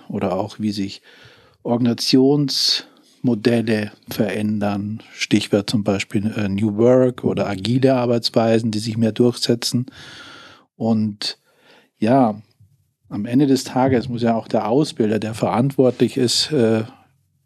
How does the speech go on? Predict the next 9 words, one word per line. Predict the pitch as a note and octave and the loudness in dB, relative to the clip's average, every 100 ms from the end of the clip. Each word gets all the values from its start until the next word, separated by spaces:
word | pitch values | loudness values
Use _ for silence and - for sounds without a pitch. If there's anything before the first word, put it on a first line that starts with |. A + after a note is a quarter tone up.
| _ _ _ _ | _ _ _ _
für | - - G#2+ | -8 -2 0
die | A2 | 0
Ausbildung, | G2 B2+ C3+ - D3 D3+ E3 F#3+ - _ - - - | 2 0 0 2 2 4 0 -2 -10 _ -20 -20 -12
für | - | -4
die | G#2 | -2
qualitative | - G#2+ G#2 G#2+ - C3 C3 C#3+ | 0 -2 -2 -4 0 2 4 4
und | C3 G#2 | 2 -4
auch | A2 A2 | -4 -4
die, | - A2 G#2+ | -2 -2 -2